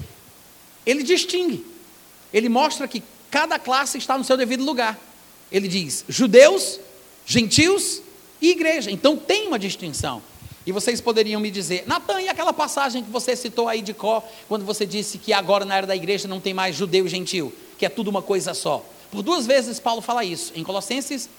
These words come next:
e em Efésios. Só que o que ele quer dizer é que não há distinções aos olhos de Deus, ou que Deus não tem uma agenda ou declarações proféticas que se cumprirão para cada povo. Deus ainda tem um plano para e com,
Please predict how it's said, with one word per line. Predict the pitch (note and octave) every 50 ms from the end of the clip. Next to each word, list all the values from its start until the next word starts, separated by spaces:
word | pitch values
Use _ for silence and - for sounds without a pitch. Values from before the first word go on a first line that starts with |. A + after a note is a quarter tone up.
| - - -
e | F#3 G3+
em | A3
Efésios. | G#3+ G#3 - F#3+ F3+ E3+ E3+ - - - - - - - - - - - - -
Só | - C4+ C#4+ C#4
que | - D4
o | B3
que | - B3
ele | A3+ G#3
quer | A3 G3+ F#3
dizer | F3 F3 - G#3 A#3+ B3+ A#3
é | A3 -
que | A#3+
não | A3+ A3 G#3+ G#3
há | G#3+
distinções | - - B3 - - - B3 B3 F3 - - C4+ D4+ D4 B3 A#3
aos | A3 F#3+ D#3+
olhos | G3 F#3+ F3+ D#3+
de | D3 E3
Deus, | D#3+ G3 A3+ C4 - - - - - -
ou | G3 G#3+
que | G#3+ A3+
Deus | A#3 A3+ G3+
não | G3 A3 G#3+
tem | - G#3+ G#3+
uma | G#3+ G#3 G#3 G3+
agenda | F3+ C#3+ B2+ - - A#3+ D4 D#4+ E4 D#4 F4 F4 F4 F4 - - - -
ou | - F#3+ G3 F#3
declarações | G#3 G3 G3 G3+ G3+ G3 F#3 - G3+ F#3+ F3
proféticas | - A3+ A3 - - A#3 B3+ C#4+ C#4+ - - C4+ -
que | - A#3+
se | A3+ A#3
cumprirão | A3 B3 A#3 A3+ G#3+ G3+ A#3 C4 B3+
para | C#4 C4 A#3+
cada | A3+ B3 B3 C4
povo. | B3+ - A#3+ B3 A#3+ - - - - - - - - - - - - - - -
Deus | - G3+ A3 A#3 G3
ainda | A3 A3 B3 C#4 D#4 F4
tem | - - - F4 G4+ G#4+ G#4+ F4
um | C4 G#3
plano | D3+ F#3 G#3 G3+ F#3 F3 E3 D3+ - - -
para | - A#3+ B3+ D4 E4 F4 E4 D#4+ D4+ - - - -
e | A3+ G#3+ - - - - -
com, | - C4+ C4+ D4 E4 E4+ E4+ D#4+ C#4 -